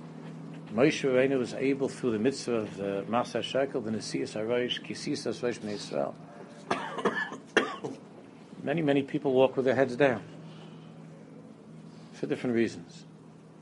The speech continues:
And that somehow at the Zoykef is Rosh. This time of the year,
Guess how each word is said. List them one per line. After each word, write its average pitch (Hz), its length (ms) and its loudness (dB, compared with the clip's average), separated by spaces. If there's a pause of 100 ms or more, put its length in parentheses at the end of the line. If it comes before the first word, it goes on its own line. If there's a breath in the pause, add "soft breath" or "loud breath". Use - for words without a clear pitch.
(140)
And - 80 -8
that 107 100 -6
somehow 139 520 4
at 117 120 4
the 117 60 -4
Zoykef 123 540 2
is 98 160 -4
Rosh. 98 320 -2 (320)
This 151 160 0
time 156 220 4
of 123 100 0
the 117 100 0
year, 123 360 2